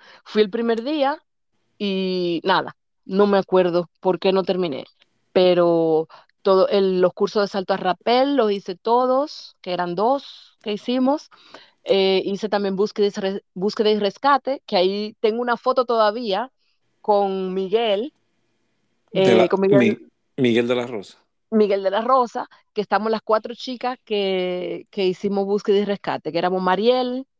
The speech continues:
Speaker 1: Marielis, Dora, eh, Janet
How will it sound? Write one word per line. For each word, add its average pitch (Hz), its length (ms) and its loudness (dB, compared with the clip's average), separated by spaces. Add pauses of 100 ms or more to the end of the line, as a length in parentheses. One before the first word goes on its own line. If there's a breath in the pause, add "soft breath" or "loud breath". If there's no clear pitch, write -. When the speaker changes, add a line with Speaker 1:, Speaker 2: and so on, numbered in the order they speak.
Speaker 1:
Marielis, 262 720 0 (320)
Dora, 233 600 2 (580)
eh, 190 260 4
Janet 202 380 0